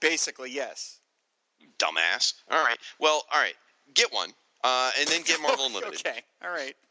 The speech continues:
Speaker 2: Or just go buy one of the, it's like, I don't have an iPad. I'm not gonna pay that kind of money. I have a s-, a cheap little
Speaker 1: But I
Speaker 2: thirty dollar
Speaker 1: don't,
Speaker 2: tablet
Speaker 1: I
Speaker 2: I
Speaker 1: don't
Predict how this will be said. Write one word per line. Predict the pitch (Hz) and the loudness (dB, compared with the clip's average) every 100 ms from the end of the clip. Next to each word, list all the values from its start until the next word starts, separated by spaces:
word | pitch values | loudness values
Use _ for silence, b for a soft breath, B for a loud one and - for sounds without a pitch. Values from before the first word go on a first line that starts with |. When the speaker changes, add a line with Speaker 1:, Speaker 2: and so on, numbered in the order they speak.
| _ | _
Speaker 2:
Or | 160 | 0
just | 285 277 | 2 2
go | 269 | 2
buy | 254 262 | 0 0
one | 262 | -2
of | 247 | -4
the, | 190 | -4
it's | 151 | 0
like, | 196 - | 0 2
I | 175 | 0
don't | 302 | 2
have | 226 131 | -2 0
an | |
iPad. | 87 76 92 107 | -2 0 0 0
I'm | 151 | -2
not | 381 | -4
gonna | 147 - | -4 -4
pay | 95 | -4
that | 160 | -2
kind | - 160 | -4 -2
of | |
money. | 127 | 0
I | 90 | 2
have | 160 180 | 0 0
a | |
s-, | 170 - 156 | 0 -2 -4
a | 156 | 2
cheap | - 220 202 | 2 2 -4
little | 196 190 170 151 _ | -4 -4 -4 -8 _
Speaker 1:
But | 180 | 0
I | |
Speaker 2:
thirty | 175 - | 2 2
dollar | 160 156 151 | 2 0 -2
Speaker 1:
don't, | |
Speaker 2:
tablet | - 175 196 143 | 0 0 0 -4
Speaker 1:
I | |
Speaker 2:
I | - | 0
Speaker 1:
don't | 170 | 0